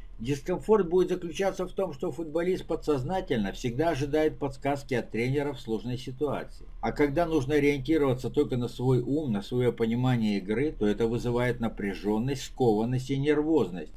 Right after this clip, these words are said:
что будет вызывать неизбежные ошибки. Может быть, тренерам нужно не молчать, а постоянно руководить игрой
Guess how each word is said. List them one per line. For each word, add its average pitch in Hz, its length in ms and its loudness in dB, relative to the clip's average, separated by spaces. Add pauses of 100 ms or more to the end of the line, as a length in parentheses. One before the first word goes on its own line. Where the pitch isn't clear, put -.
что - 260 8
будет 131 400 2
вызывать 120 500 2
неизбежные 110 760 2
ошибки. - 480 -4 (200)
Может 127 380 6
быть, 135 200 4
тренерам 143 480 2
нужно 143 280 -2
не 139 140 -2
молчать, 143 560 0
а 104 60 0
постоянно 135 560 -2
руководить 131 580 0
игрой 131 320 0